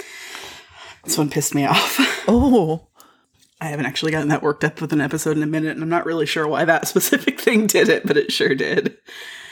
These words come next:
Speaker 1: So, let's kick off this week with another one from my childhood, slip and slides.
Speaker 2: Oh!
Speaker 1: Do you love slip and slides?
Speaker 2: Okay, so I,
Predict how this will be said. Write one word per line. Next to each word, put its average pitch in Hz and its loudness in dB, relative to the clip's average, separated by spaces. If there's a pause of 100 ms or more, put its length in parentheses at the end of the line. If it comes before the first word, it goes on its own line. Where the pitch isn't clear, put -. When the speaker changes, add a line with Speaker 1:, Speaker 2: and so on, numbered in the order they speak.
(280)
Speaker 1:
So, - 0 (1120)
let's 196 0 (100)
kick 226 2
off 190 2
this 208 0
week 160 -2
with 165 -4
another 170 2
one 180 2
from 165 -2
my 262 6
childhood, 180 -2 (280)
slip - -4
and - -6
slides. - -8 (320)
Speaker 2:
Oh! 330 2 (760)
Speaker 1:
Do 220 2
you 190 6
love 156 0
slip 180 0
and 196 -2
slides? 214 0 (580)
Speaker 2:
Okay, 214 0
so 208 2
I, 262 2